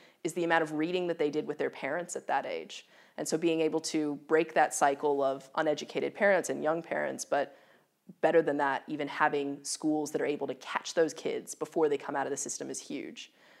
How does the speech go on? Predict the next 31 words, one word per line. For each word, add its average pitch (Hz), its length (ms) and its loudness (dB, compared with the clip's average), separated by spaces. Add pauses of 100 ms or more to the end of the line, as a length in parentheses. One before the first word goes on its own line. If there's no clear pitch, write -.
(300)
In 202 120 -2
terms 269 240 0
of 247 100 2
it 220 140 6
at 175 160 8
a 165 100 8
year 165 180 2
eleven 175 300 6
or 156 80 2
twelve 175 360 6
level, 233 400 4 (300)
I'm - 60 -14
gonna 180 140 -2
be 190 60 -6
pretty 190 280 -4
radical 190 600 6
in 190 160 0
saying 151 420 2
that 147 240 0
I 147 100 2
don't 135 460 -2
think 135 320 -4
private 135 460 2 (240)
schools 160 500 -2 (140)
make 139 240 -4
sense - 640 -2
to - 100 -4
me. 165 280 -2
I 214 120 6
think 147 420 -4
that 139 360 4